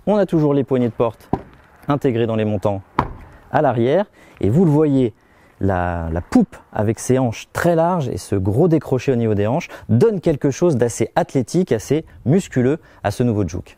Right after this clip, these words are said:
Au niveau de la partie arrière, les lignes s'inspirent fortement de celles de la dernière Micra au niveau de la forme du haillon ainsi que celle des feux. La lunette est très inclinée, ce qui est bon pour l'esthétique,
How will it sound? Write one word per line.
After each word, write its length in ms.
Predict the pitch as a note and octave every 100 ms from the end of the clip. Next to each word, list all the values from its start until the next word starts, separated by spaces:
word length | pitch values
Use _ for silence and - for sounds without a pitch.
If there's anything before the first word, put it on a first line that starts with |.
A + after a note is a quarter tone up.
| _ _ - -
Au 100 | G#3
niveau 220 | G#3 E3+
de 40 |
la 80 | C#3+
partie 300 | C#3 A#2+ C#3
arrière, 260 | C3 G3 D#3+
les 120 | B2+
lignes 240 | C3+ B2 G2+
s'inspirent 640 | - G#3 G#3 - F#3+ E3
fortement 420 | C#3+ - C3 C3
de 80 | A2+
celles 300 | - A2+ F#2+
de 80 | F2
la 100 | E2+
dernière 360 | G#2+ D#3 C#3
Micra 400 | A#2+ G#2 - A3
au 60 | D#3+
niveau 280 | G#2 F#2+ G2
de 60 |
la 80 | F#2
forme 320 | - D#3+ C3+
du 100 | A#2+
haillon 300 | B2 B2 B2 A2+
ainsi 400 | - F2 C3 A2+ -
que 60 | -
celle 220 | - E3
des 120 | A2
feux. 320 | - D#3 A#3+ - _ -
La 200 | G2+ E3
lunette 380 | F3+ E3+ D3+ G#2
est 120 | -
très 280 | - D4+ E3+
inclinée, 400 | D3 C3+ C#3 A3+
ce 80 | -
qui 120 | A2+
est 40 |
bon 260 | G#2+ C#3+ A2+ - -
pour 140 | F3+
l'esthétique, 600 | D3+ - B2 G#3+ A#3+